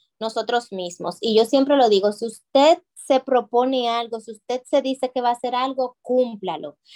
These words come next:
No dé fecha por darla, no diga algo por decirlo. Yo me limito mucho en eso, porque si yo sé que yo no voy a lograr algo, no lo digo, porque mi palabra es lo más importante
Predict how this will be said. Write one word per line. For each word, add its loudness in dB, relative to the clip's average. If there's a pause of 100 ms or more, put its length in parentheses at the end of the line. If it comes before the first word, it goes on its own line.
(380)
No 2
dé 4 (440)
fecha -4
por -2
darla, -2
no -6
diga -2
algo -2
por -4
decirlo. -6
Yo 0
me 0
limito -2
mucho -6
en -8
eso, -8 (360)
porque 2
si -4
yo 2
sé -2
que 0
yo 2
no -2
voy 2
a 2
lograr 0
algo, -4
no -6 (100)
lo -2 (360)
digo, -4
porque -2
mi -4
palabra 0
es -8
lo -4
más -8
importante -6